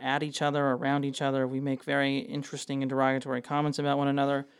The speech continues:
And it's never crossed the point of, like, emotionally, verbally, or physically abusive or anything like that.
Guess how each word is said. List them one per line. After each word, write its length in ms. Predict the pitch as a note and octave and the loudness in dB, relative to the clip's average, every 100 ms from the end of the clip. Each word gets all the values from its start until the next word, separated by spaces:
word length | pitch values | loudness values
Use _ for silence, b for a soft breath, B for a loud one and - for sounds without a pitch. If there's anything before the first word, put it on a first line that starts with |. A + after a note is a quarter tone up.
| b b b | b b b
And 120 | F#3 F#3 | 0 0
it's 180 | F3 | 0
never 400 | F#3+ G3 A3 B3+ | 2 6 6 6
crossed 380 | B3 - F3+ E3+ | 2 6 6 6
the 60 | D#3+ | -4
point 260 | - D#3+ D3 | -2 0 0
of, 100 | C#3+ | 2
like, 200 | C3+ C#3 | 2 4
emotionally, 640 | C#3 D3 D3 D3 C#3 C3+ | 2 2 2 2 4 4
verbally, 400 | C3 C#3 C3+ C#3 | 4 2 2 2
or 80 | C3+ | 0
physically 380 | B2+ C3+ C3+ C3 | -2 -6 -4 -4
abusive 360 | A2 B2+ C3 C3 | -4 -4 -2 -2
or 40 | |
anything 240 | B2+ - | -2 -2
like 220 | B2 B2+ - | -4 0 2
that. 260 | C4 C4 | 6 6